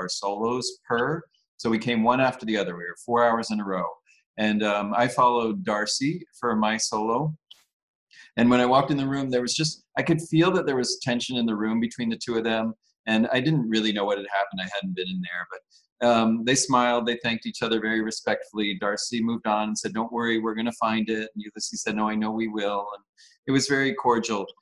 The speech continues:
And then as soon as Darcy was gone, Ulysses stood up and he said, "Can you do this step?" And it was this arabesque step. And poor Darcy in a hard point shoe was not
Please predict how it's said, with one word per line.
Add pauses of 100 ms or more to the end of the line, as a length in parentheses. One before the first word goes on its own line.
(200)
And
then
as
soon
as
Darcy
was
gone,
Ulysses
stood
up
and
he
said,
"Can
you
do
this
step?" (360)
And
it
was
this
arabesque
step. (260)
And (320)
poor
Darcy
in
a (200)
hard
point
shoe
was
not